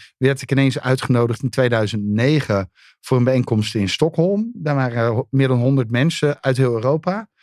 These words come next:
paar maanden later in Rio de Janeiro waren er vierhonderdvijftig uit de hele wereld.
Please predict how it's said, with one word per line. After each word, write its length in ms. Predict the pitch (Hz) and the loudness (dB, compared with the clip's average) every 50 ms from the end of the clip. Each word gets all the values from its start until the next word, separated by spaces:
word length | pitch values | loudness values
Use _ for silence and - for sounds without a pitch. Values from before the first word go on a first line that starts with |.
| _ - _ _ _ _ _ | _ -20 _ _ _ _ _
paar 160 | - 147 143 | -2 0 2
maanden 280 | 143 135 135 131 123 | 2 2 2 2 2
later 420 | 123 127 131 139 143 139 - 139 127 | 0 0 2 0 0 -2 -2 -2 -2
in 80 | 123 | 0
Rio 220 | 131 135 135 127 120 | 2 2 2 2 2
de 80 | 120 | 0
Janeiro 480 | 110 120 120 120 135 151 147 135 127 117 | 0 0 0 2 2 2 2 2 2 0
waren 180 | 117 120 117 117 | 0 -2 -4 -4
er 60 | 113 | -2
vierhonderdvijftig 1000 | - 135 123 120 113 110 101 - - 113 131 143 - - 196 202 170 131 131 - - _ _ | -2 0 0 0 0 -2 -2 -4 -4 -2 -2 -2 -2 -4 -4 -4 -4 -6 -10 -14 -20 _ _
uit 400 | 147 151 160 151 - - - - _ _ _ | 0 0 0 0 -2 -8 -16 -18 _ _ _
de 100 | - 139 | -2 0
hele 180 | 143 151 160 | 2 2 2
wereld. 460 | 151 160 165 165 151 175 196 - - | 2 2 2 2 2 0 -2 -4 -8